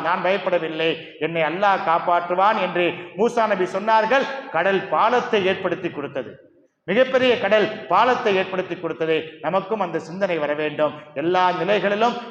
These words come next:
எல்லா நேரங்களிலும் அல்லாஹ் நம்மோடு இருக்கின்றான். நோன்பிற்கு கூலி அல்லாஹுவாவே மாறிவிடுகிறான். நோன்பிற்கு கூலி, மற்ற எல்லா அமல்களுக்கும் சொர்க்கம் இருக்கிறது, அது இருக்கிறதுன்னு அல்லாஹ் சொல்றா. ஆனா நோன்பிற்கு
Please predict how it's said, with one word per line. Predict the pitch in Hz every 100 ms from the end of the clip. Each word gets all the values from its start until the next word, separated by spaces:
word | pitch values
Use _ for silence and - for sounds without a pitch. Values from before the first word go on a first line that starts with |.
| 143
எல்லா | 165 196 196 185
நேரங்களிலும் | 196 220 214 202 226 233 - - 165
அல்லாஹ் | 190 190 180 156
நம்மோடு | 175 202 190 156
இருக்கின்றான். | 156 156 147 151 139 143 - 165
நோன்பிற்கு | 214 208 196 196 185 -
கூலி | 196 208 208 214 139
அல்லாஹுவாவே | 170 190 196 185 202 196 196 220 165
மாறிவிடுகிறான். | 151 131 123 135 117 - - _ _ _
நோன்பிற்கு | 190 220 220 202 220
கூலி, | 220 240 277 240 - - -
மற்ற | 143 180 175
எல்லா | 190 214 220 214
அமல்களுக்கும் | 226 247 233 233 233 254 254 - -
சொர்க்கம் | 214 220 240
இருக்கிறது, | 233 226 214 214 226
அது | 214 240
இருக்கிறதுன்னு | 233 233 233 240
அல்லாஹ் | 214 220 208 208
சொல்றா. | 185 185 214 214 - -
ஆனா | 170 180 180
நோன்பிற்கு | 226 254 262 254